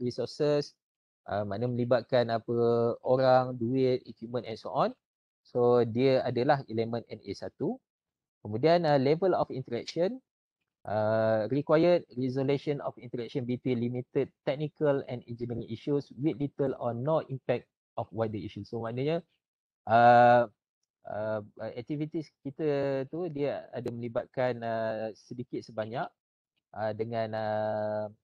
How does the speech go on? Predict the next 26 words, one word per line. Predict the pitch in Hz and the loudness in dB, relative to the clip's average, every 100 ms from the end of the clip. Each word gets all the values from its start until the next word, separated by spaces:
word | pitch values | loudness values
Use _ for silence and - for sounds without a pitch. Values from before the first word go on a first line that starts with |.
| - | -16
uh, | 104 101 101 - | -12 -10 -10 -12
in-, | 120 117 113 | -14 -12 -10
uh, | 113 | -10
engineering | 113 120 120 123 | -8 -8 -6 -6
issues | 120 - 151 | -8 -8 -6
yang | 131 127 123 120 | -2 -2 -4 -10
memberikan, | 117 117 123 123 131 123 _ - | -10 -6 -6 -4 -4 -6 _ -10
uh, | 113 110 110 - | -6 -6 -6 -10
kesan | 127 147 123 | -8 -6 -6
yang | 120 | -6
sedikit | - 113 - - 139 | -8 -14 -10 -10 -10
lah | - _ | -14 _
kepada, | 113 110 107 | -8 -6 -6
kepada, | 98 - 104 107 104 - _ _ _ _ _ | -8 -12 -8 -4 -6 -8 _ _ _ _ _
uh, | - 95 92 92 - | -12 -6 -4 -4 -4
environment | 104 107 113 113 107 98 | -2 0 0 0 -2 -2
ke, | 104 | -2
kepada | 98 101 101 | -2 -2 0
masyarakat | 98 104 107 107 - 107 | 0 0 0 2 2 2
ke, | - 107 | 2 -4
kepada | - - 101 | -4 -4 -4
society | 98 95 101 - 98 95 | -4 -4 -4 -2 -4 -4
and | |
so | - 92 | -6 -6
on. | 98 _ _ _ | -8 _ _ _
So | - 113 | 2 4